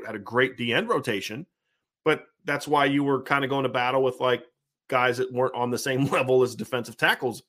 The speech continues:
all the time. And then you had the, you know, you had Jerry Tillery in twenty fifteen, but then that year they only signed defensive tackles. They signed him, Brandon Tiasa, Micah Dew Treadway,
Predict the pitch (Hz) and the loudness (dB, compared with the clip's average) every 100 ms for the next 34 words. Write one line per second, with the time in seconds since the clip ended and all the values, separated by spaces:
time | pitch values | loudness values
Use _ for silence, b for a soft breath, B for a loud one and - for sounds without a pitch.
0 | _ 120 107 95 101 67 - - B B | _ -4 -4 -6 -8 -10 -18 -20 B B
1 | B B B _ _ 156 165 180 175 160 | B B B _ _ 4 6 6 6 6
2 | 160 147 139 - 175 127 127 135 120 123 | 6 4 -2 -2 0 0 4 2 2 4
3 | 135 127 143 131 123 113 117 107 180 170 | 4 4 2 2 2 0 -4 -2 -2 -2
4 | - 160 139 113 135 143 165 156 139 139 | 0 0 0 -2 2 6 4 4 0 2
5 | 139 151 139 139 135 160 151 - 180 240 | 0 0 0 0 -2 -2 -4 2 4 4
6 | 107 92 110 98 120 113 165 165 127 117 | -2 -10 -10 -6 -4 2 2 2 0 -6
7 | 107 - 131 143 147 127 117 101 104 - | -6 -4 -2 -2 -4 -4 -6 -6 -14 -4
8 | 139 135 135 131 131 | -4 0 2 4 4